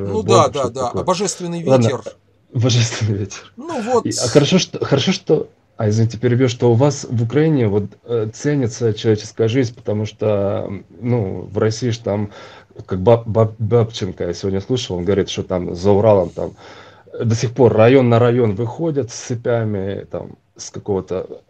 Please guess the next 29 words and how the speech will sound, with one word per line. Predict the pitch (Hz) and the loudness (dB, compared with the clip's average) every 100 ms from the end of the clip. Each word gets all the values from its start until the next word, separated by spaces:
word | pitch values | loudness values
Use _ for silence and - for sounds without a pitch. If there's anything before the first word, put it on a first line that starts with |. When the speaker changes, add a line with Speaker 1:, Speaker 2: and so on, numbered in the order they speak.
| - | -4
Speaker 2:
машзавода | 131 123 104 113 107 131 113 98 | 0 0 2 0 2 0 -2 -2
на | 98 | -4
другой, | 107 110 139 147 110 | -4 -4 -2 0 -2
и | 104 147 147 135 131 110 - - - | -2 -2 0 0 -2 -4 -10 -16 -16
сколько-то | - 113 127 | -8 -4 -4
трупов | 117 127 113 104 | -2 -2 -4 -6
на | 107 | -8
площади | 101 110 104 101 90 | -4 -4 -4 -6 -10
там | - 92 92 | -10 -10 -8
железнодорожной | 101 95 104 107 98 95 | -8 -6 -2 -2 -2 -6
осталось. | 101 - 151 127 113 | -8 -4 0 0 -2
То | - 117 | -6 -8
есть | 117 | -6
там | 147 131 131 | -4 -2 0
жизнь | 123 156 113 107 | 2 2 2 0
не | 123 | -2
ценится. | 123 147 127 98 87 - - - - - - | -2 -2 0 -2 -6 -12 -14 -20 -20 -20 -6
А | 98 | -4
хорошо, | 131 180 | 0 -2
что | 185 143 | 0 0
вот, | 117 117 | 0 -2
э, | - | -6
в | 110 107 107 | -6 -6 -8
Украине, | 120 127 147 139 120 | -4 -2 0 0 0
ну, | 110 101 107 135 120 | -2 -6 -10 -10 -10
с-, | - 110 - | -10 -12 -8
совсем | 120 143 131 | -6 -4 -2
другое | 123 117 113 104 95 | -2 0 2 0 -2
все-таки, | 95 98 98 104 92 | -6 -10 -6 -4 -4